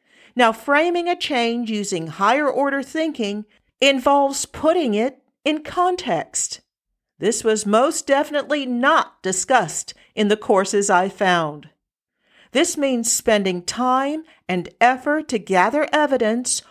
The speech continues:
on whatever's being proposed, weighing whether it's being presented accurately or not,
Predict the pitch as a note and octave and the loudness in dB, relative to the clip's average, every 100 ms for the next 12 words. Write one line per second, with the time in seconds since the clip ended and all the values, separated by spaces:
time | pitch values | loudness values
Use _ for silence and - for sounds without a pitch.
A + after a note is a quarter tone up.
0 | _ G3+ F#3+ G3 F#3 G#3 C#4+ - C#4 C#4 | _ -4 0 2 2 2 -2 -4 -4 -2
1 | C#4+ - D4+ - D4 G3+ F3 A3+ - - | -4 -4 -6 0 2 4 2 -2 -10 -14
2 | _ _ _ _ - D#3 G#3 A#3 D#4+ D#4 | _ _ _ _ -14 0 2 4 2 0
3 | G3 F#3+ F#3 F3+ - - F#3+ F#3 F3+ - | 0 2 2 2 0 -2 -2 0 -4 -6
4 | E3+ F#3 F3 E3 - A#3 F4 - F#3 - | -4 -2 -2 -4 0 2 2 0 -2 0
5 | E3 F3 E3+ E3 E3 E3 B3 - | -4 -2 -4 0 0 0 -2 -8